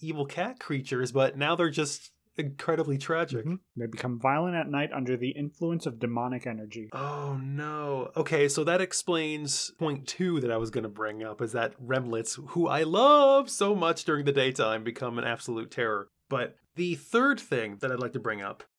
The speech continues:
Speaker 1: is something that I've been wanting to mention for the last few episodes.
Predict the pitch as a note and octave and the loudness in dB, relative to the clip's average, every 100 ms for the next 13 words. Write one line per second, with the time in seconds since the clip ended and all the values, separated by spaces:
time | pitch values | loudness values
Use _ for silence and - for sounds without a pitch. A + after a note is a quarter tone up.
0 | _ D3+ C#3 C3+ B2+ - F3 F3+ D#3 C#3+ | _ -4 -2 0 -2 0 0 0 0 0
1 | C#3 C#3 C3+ C3+ C3 B2 C3+ C3+ A#2 A#2 | 2 4 4 2 0 -2 -4 -4 -2 -2
2 | A2+ - - _ - - C#3+ B2+ A#2+ B2 | -4 -8 -14 _ -20 -6 -2 0 0 -4
3 | B2 A2+ - C#3+ - | -4 -6 -6 -6 -6